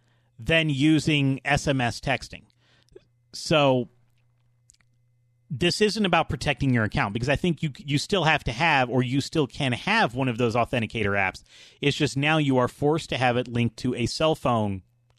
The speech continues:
on an, a contract, and it has to be a cell phone.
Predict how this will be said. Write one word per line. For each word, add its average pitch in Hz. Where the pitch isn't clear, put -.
on 147
an, 131
a 123
contract, 143
and 220
it 220
has 226
to 156
be 170
a 165
cell 208
phone. 85